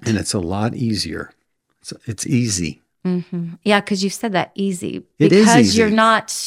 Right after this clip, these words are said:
Speaker 1: I, I
Speaker 2: struggling, you're not stressed, you're not
Speaker 1: And it's not
Speaker 2: you know.
Speaker 1: works. It's not checking a box.
Speaker 2: No,
Speaker 1: It's
Speaker 2: no.
Speaker 1: not doing something. Pep-, Pepper spoke on that.
Speaker 2: Our pastor, Pepper.
Speaker 1: Yeah, sorry.
Speaker 2: Uh-huh.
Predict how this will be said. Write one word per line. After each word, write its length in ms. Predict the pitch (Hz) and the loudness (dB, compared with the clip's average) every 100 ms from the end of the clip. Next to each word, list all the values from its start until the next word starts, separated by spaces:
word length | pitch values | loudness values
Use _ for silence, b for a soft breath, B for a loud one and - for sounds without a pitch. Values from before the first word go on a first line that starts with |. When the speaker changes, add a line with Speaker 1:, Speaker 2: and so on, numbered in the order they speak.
| - _ b b | -12 _ b b
Speaker 1:
I, 60 | - | -4
I 40 | |
Speaker 2:
struggling, 680 | 214 240 262 233 196 165 175 | 2 2 4 2 2 2 0
you're 80 | 185 | 0
not 260 | 196 - - | 2 0 -4
stressed, 800 | - - - 233 214 180 - 202 | -10 -8 0 2 4 2 -4 -6
you're 100 | 190 | -2
not 380 | 190 185 175 - b b b b b 143 | 0 -2 -4 -10 b b b b b 2
Speaker 1:
And 100 | 147 | 4
it's 180 | 135 | 4
not 180 | 160 151 | 4 6
Speaker 2:
you 60 | 165 | 6
know. 60 | 214 | 8
Speaker 1:
works. 340 | 190 - - | 6 4 0
It's 180 | 117 117 | 0 2
not 280 | 127 139 - | 2 2 2
checking 340 | 135 202 170 | 4 6 6
a 40 | |
box. 440 | 156 135 139 156 160 | 6 6 4 4 2
Speaker 2:
No, 20 | |
Speaker 1:
It's 100 | 180 | 4
Speaker 2:
no. 60 | 175 | 4
Speaker 1:
not 280 | 143 156 | 4 4
doing 300 | 117 143 147 143 | 4 6 6 4
something. 260 | 143 135 | 2 2
Pep-, 200 | 185 180 147 - _ _ | 0 -4 -8 -16 _ _
Pepper 280 | - - 135 | -18 -6 -4
spoke 380 | 131 - 127 127 | -4 -2 0 2
on 120 | 107 | 0
that. 260 | 98 90 90 - _ _ _ - | 0 -2 -6 -12 _ _ _ -6
Speaker 2:
Our 120 | 185 | -4
pastor, 520 | 175 175 170 - 175 | -2 -2 -2 -4 -6
Pepper. 240 | 160 - 170 | -4 -6 -4
Speaker 1:
Yeah, 40 | 175 | -4
sorry. 240 | 175 175 | -2 0
Speaker 2:
Uh-huh. 720 | 180 180 - _ _ _ _ | -2 -4 -10 _ _ _ _